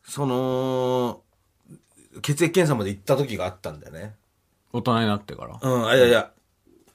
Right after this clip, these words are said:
Speaker 1: そう、高校の時。
Speaker 2: 高校の時に？
Speaker 1: うん。
Speaker 2: うん。
Speaker 1: なんだっけな。これ、いいのかな、これ言っちゃって。あのー、
Speaker 2: うん。
Speaker 1: いや、本当に、いや、わず-、あの、本当にしょんべん出なくて、
Speaker 2: うん。
Speaker 1: 尿-、尿検あったじゃん、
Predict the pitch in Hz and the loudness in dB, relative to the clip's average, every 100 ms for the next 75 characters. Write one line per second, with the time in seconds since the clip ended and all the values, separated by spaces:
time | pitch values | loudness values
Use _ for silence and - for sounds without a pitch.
0 | - 120 104 - 139 127 131 123 120 226 | -10 -8 -8 2 2 4 0 -2 4 6
1 | 240 269 262 247 120 113 98 85 110 80 | 6 4 4 2 0 -2 -2 -4 -8 -8
2 | - _ - 170 226 143 - 101 82 71 | -16 _ -8 -2 0 0 0 -6 -6 -12
3 | - _ _ _ _ _ _ _ _ _ | -20 _ _ _ _ _ _ _ _ _
4 | - - - - - 151 160 107 95 - | -20 -16 -16 -16 -16 -12 -10 -12 -18 -18
5 | - 95 - - - - - _ - 87 | -16 -18 -16 -20 -16 -18 -18 _ -18 -12
6 | 92 90 87 87 85 82 - _ _ _ | -8 -8 -8 -10 -10 -14 -18 _ _ _
7 | _ _ _ 120 - - 208 208 175 143 | _ _ _ -2 0 6 6 8 6 4
8 | 127 214 175 _ - 131 131 120 - 294 | 4 2 0 _ -4 -2 0 -4 -2 -2
9 | 330 - 339 311 285 269 269 254 127 127 | -2 0 2 4 4 4 2 2 2 -2
10 | 104 - 87 85 95 101 80 - _ - | -4 -10 -10 -10 -10 -12 -12 -18 _ -20
11 | _ _ 123 120 - 143 156 151 135 127 | _ _ -8 -8 -4 -2 -2 -2 -2 -2
12 | 127 127 - 95 - | -4 -6 -4 -8 -8